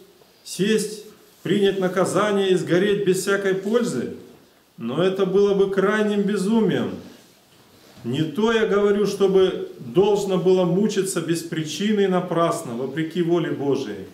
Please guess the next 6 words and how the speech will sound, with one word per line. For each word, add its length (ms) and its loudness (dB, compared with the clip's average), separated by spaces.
Но 140 -6
когда 360 0
человек 560 2
проводит 520 0
порочную 540 2
жизнь, 480 -2